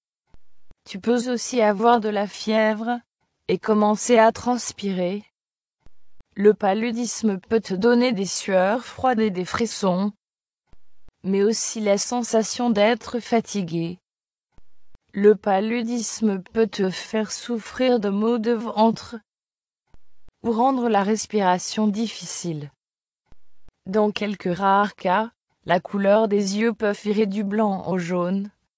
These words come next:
Paul était intelligent, et savait qu'il était atteint du paludisme. Il le dit donc à sa mère,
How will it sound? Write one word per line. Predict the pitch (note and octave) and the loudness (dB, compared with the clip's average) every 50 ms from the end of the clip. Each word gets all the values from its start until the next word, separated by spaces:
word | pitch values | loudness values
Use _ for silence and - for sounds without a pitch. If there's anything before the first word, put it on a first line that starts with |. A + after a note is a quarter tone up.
| _ _ _ _ _ _ _ _ _ - - - - - - - - - _ - | _ _ _ _ _ _ _ _ _ -18 -18 -16 -16 -16 -16 -18 -18 -20 _ -2
Paul | - B3 B3 A3 | 2 2 2 2
était | G3 F3 - - G#3+ G3+ - A3 | 0 -2 -4 -4 -4 0 2 2
intelligent, | G#3+ G#3 G#3 - A3+ A3 G3+ G#3+ A3 G#3+ G3+ A#3 A#3 A3+ G#3+ G3 - _ _ _ _ _ _ | 2 2 2 0 -2 0 0 -2 -2 0 0 0 0 0 0 -4 -6 _ _ _ _ _ _
et | G3 G#3 | -2 -2
savait | - - A#3+ A3+ A3+ G#3 A3 B3+ B3 A#3 | 2 6 6 6 6 6 4 2 2 0
qu'il | - - A3 G3 | -4 -6 -2 0
était | G#3+ G#3+ - - G#3+ G3+ - A#3+ | 0 -2 0 -4 -6 -2 2 2
atteint | A#3 A3+ - A#3+ A3+ G#3+ | 2 2 2 2 2 2
du | F#3+ G3+ F3+ | 0 -2 -6
paludisme. | - - A#3 A#3 A#3 A3+ A3 G#3 G#3 F#3+ F3+ G3+ A3 G3+ - - - G#3+ G3 F3+ F3+ - - - _ _ _ _ _ _ _ _ _ _ _ _ _ | 0 2 4 4 4 4 2 0 -2 -4 -4 -4 -4 -4 -6 -2 0 0 0 0 -2 -8 -16 -20 _ _ _ _ _ _ _ _ _ _ _ _ _
Il | - F#3+ G3 | -4 -2 0
le | G3 F#3+ | 0 0
dit | F3 F3+ G3+ G3 | -2 -2 -4 0
donc | F#3+ G#3+ G3+ G#3 - | 2 2 2 2 2
à | G#3 G3 G3 | 0 -2 -2
sa | - - - G3 | -2 -2 -2 0
mère, | G3 F#3+ F#3 G#3 A3+ B3 B3 G#3+ - | 2 2 4 4 4 2 0 -4 -8